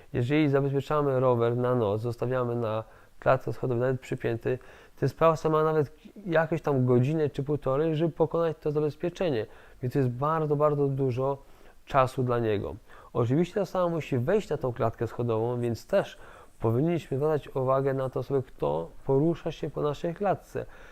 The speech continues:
Jeżeli dzień wcześniej bądź dwa dni wcześniej przed kradzieżą jakaś osoba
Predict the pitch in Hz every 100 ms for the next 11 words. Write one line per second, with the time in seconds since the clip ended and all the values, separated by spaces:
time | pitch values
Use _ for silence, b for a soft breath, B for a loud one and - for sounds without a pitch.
0 | B B 120 139 147 135 127 180 165 -
1 | 143 - 139 135 120 123 160 143 135 117
2 | 139 135 - 127 113 B B B - 147
3 | 139 147 139 151 147 143 151 139 - 123
4 | 156 147 131